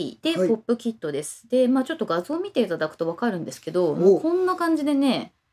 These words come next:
Speaker 1: 本当にチラシを作るという、
Speaker 2: うん。
Speaker 1: 本当にポップを作るために特化したアプリ。
Speaker 2: <laughs> まあ、まさにポップだよね、
Speaker 1: そうなんですよ。
Speaker 2: これね。
Speaker 1: で、まあ、
Speaker 2: うん。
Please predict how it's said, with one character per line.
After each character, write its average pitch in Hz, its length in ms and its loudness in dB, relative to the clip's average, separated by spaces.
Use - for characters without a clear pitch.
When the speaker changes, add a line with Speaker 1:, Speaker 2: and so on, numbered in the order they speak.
Speaker 1:
本 349 180 0
当 320 120 0
に 294 340 0
チ - 160 0
ラ 381 140 2
シ 381 200 2
を 381 160 2
作 - 280 4
る 208 140 4
と 147 180 -4
い 147 100 -4
う、 160 460 0
Speaker 2:
う 208 100 4
ん。 160 180 0
Speaker 1:
本 359 200 2
当 349 80 -2
に 320 100 2
ポ 302 140 0
ッ 285 60 4
プ 392 160 2
を 415 100 2
作 - 180 0
る 359 80 4
た 247 140 0
め 226 120 0
に 262 240 4
特 320 180 0
化 214 140 2
し - 100 -6
た 311 260 2
ア - 40 -20
プ 160 80 -4
リ。 160 80 0
Speaker 2:
<laughs> - 20 -
ま 233 120 4
あ、 - 20 8
ま 254 60 8
さ 285 220 4
に 185 120 4
ポ - 200 -10
ッ 160 60 0
プ 196 100 4
だ 208 100 6
よ - 180 -4
ね、 131 100 -12
Speaker 1:
そ 165 180 -2
う 247 120 4
な 185 100 -2
ん 147 60 -6
で 151 80 -6
す - 80 -16
よ。 156 80 -12
Speaker 2:
こ 160 40 -16
れ 190 60 -4
ね。 208 60 -4
Speaker 1:
で、 - 20 0
ま 185 60 0
あ、 - 20 -2
Speaker 2:
う 139 60 -8
ん。 - 20 -16